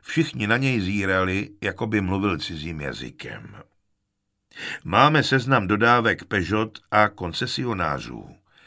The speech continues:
zeptala se Zieglerová, aniž si všímala přerušení. Mladá, pihovatá četnice ukázala jejich seznam.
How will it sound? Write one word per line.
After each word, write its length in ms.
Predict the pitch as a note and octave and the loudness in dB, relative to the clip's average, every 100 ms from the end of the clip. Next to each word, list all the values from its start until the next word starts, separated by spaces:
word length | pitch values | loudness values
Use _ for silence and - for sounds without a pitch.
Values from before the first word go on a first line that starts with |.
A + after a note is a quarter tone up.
| _ _ _ - | _ _ _ -14
zeptala 420 | D#2+ F2+ - B2 | -8 -4 0 0
se 140 | C3 F#2+ | -2 -6
Zieglerová, 640 | - G2 G#2 G#2 G#2 G#2+ | -8 -6 -2 0 2 2
aniž 420 | G#2+ G2 G2 G#2+ | 0 -4 -4 -6
si 140 | - - | -6 -8
všímala 460 | - E2 E2 D#2 | -10 -10 -6 -6
přerušení. 1000 | D2+ - C2 B1 - - - - - - _ _ _ _ _ - - - - - - _ _ | -6 -8 -12 -12 -12 -12 -14 -16 -18 -20 _ _ _ _ _ -20 -20 -20 -20 -20 -20 _ _
Mladá, 640 | - F#2+ A2 C#3 D#3 D#3+ D#3+ | 0 4 6 8 8 6 2
pihovatá 680 | C#3+ C3 C3+ C3+ C3+ G2+ | 2 4 4 2 0 -2
četnice 520 | - A2+ - C#3 - | -2 -4 -4 -6 -4
ukázala 600 | - F#2 A#2 A#2+ A#2+ A#2+ F2+ | -8 -6 -6 -4 -6 -6 -6
jejich 500 | E2+ G2 G2 - - | -4 -4 -6 -8 -8
seznam. 640 | E2+ D2 A#1+ A#1 A#1 | -8 -10 -10 -10 -10